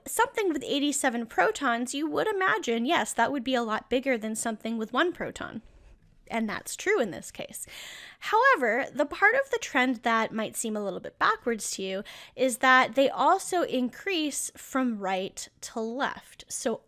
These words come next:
argon is smaller than chlorine, and chlorine should be smaller than sulfur.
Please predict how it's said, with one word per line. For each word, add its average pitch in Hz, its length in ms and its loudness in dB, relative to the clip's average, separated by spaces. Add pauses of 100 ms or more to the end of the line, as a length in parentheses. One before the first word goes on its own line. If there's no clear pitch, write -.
argon 233 600 4
is 247 200 -2
smaller 294 720 2
than 220 200 -8
chlorine, 240 560 -4 (680)
and 233 220 -4
chlorine 320 500 2
should 240 240 -6
be 214 100 -6
smaller 220 440 -2
than 196 180 -10
sulfur. 294 680 0